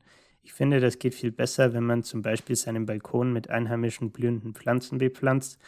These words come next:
und dann die über dreißig in Deutschland zu findenden Hummelarten mal durchbestimmt.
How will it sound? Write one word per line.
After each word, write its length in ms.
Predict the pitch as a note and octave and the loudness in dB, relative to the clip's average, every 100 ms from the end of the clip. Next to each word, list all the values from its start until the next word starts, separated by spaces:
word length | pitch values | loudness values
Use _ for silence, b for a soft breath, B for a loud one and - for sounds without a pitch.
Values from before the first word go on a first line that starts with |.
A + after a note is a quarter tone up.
| b b b | b b b
und 120 | B2+ | 0
dann 140 | A#2+ A#2+ | 2 4
die 80 | B2 | 2
über 200 | A#2+ A2 | 2 -2
dreißig 440 | A#2 A#2+ - B2 | 4 4 4 0
in 100 | A2+ | -2
Deutschland 480 | G#2+ B2 - B2+ A#2+ | 0 -2 0 0 0
zu 120 | A#2 | -2
findenden 580 | - A#2+ A2+ A2 A2+ G#2+ | -4 -4 -4 -4 -8 -4
Hummelarten 840 | A#2+ A#2+ B2+ B2 A#2 - A#2+ B2 - | -2 0 0 0 -2 -2 -6 -6 -6
mal 280 | A#2+ A2 | -4 -4
durchbestimmt. 800 | A2+ A#2 A2+ - - A#2+ - - | -2 -2 -4 -8 -10 -8 -10 -14